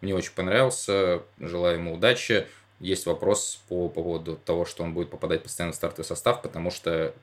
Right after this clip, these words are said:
пришел Прохин в Ростов, и он будет, э, играть в Ростове. Локомотив, э, не знаю, за кем там следить.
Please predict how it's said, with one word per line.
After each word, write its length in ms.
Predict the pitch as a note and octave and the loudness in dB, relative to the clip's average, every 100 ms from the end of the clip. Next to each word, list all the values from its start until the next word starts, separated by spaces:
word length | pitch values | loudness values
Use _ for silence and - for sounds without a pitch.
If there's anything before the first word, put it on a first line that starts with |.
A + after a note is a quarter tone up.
| _ | _
пришел 560 | E2 - F#2+ F#2 E2+ - - | -4 -2 -2 0 -2 -4 -2
Прохин 340 | E2 D#2 - - _ _ - | -2 -2 -10 -18 _ _ -12
в 60 | - | -10
Ростов, 380 | - - B2+ C3 - | -8 -2 -2 -2 -10
и 260 | - E2+ D#2+ | -10 -10 -8
он 200 | E2+ F#2 - - _ _ | -6 -6 -8 -16 _ _
будет, 420 | - F2 E2+ - - | -6 -6 -6 -12 -18
э, 200 | F2 E2+ - | -12 -12 -10
играть 460 | E2 E2 D#2 - | -4 -4 -4 -10
в 480 | D#2+ D#2+ D#2+ D#2+ D#2+ | -10 -8 -6 -6 -4
Ростове. 460 | F2 - - - - - - - _ _ _ _ _ - | -4 -4 -6 -8 -10 -20 -20 -20 _ _ _ _ _ -4
Локомотив, 800 | G2+ G#2+ A#2+ - D#3+ E3+ - - | 0 4 4 4 4 4 2 -4
э, 320 | F2+ F#2 D#2+ - - A#2 | 0 2 0 -4 -16 -12
не 160 | F#2 F#2+ | -6 -4
знаю, 280 | F2+ E2+ D#2 | -2 -4 -4
за 100 | D#2+ | -8
кем 260 | - D#2 | -8 -10
там 240 | D2+ D#2+ E2 _ F#2 F2+ - _ _ _ - - _ _ _ | -10 -12 -14 _ -16 -16 -18 _ _ _ -20 -20 _ _ _
следить. 680 | - - F#2 F#2 B2 C3+ | -8 -6 -6 -4 -6 -6